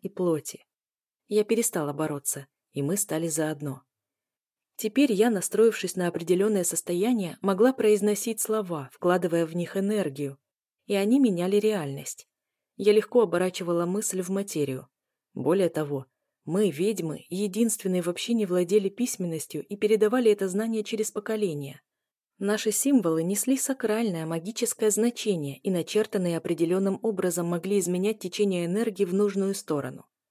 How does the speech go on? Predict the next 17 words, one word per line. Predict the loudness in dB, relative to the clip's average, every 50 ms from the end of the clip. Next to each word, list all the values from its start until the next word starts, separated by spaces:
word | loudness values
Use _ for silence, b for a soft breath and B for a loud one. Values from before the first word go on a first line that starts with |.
| _ _ _ _ _ _ _ _ _
Остальные | -8 -8 -6 -4 -2 0 0 0 0 0 0
жители | -2 -4 -4 -4 -4 -6 -6 -10 -10
знали | -8 -4 -2 0 0 0 0
написание | -2 -2 -4 -4 -4 -2 -2 -2 -2 -2 -2
лишь | -4 -4 -6 -6 -6
основных | -6 -4 -2 -2 0 2 2 0 0 -2
в | -4 -6
быту | -4 -4 -4 -2 -2 -4
слов, | -2 -2 -2 -2 -2 -4 -4 -10 -16 _ _ _ _ _ _ _ -4
поэтому | -2 0 0 0 0 -2 -2
по | -2 -2 0
более | 2 2 2 2 2
сложным | 0 -2 -2 -4 -4 -2 -2 -2 -2
вопросам | -2 -2 0 -2 -2 -2 -2 -4 -6 -6
обращались | -8 -6 -6 -6 -6 -6 -4 -6 -4 -4 -6 -6 -8
к | -8 -6
нам. | -6 -6 -6 -8 -12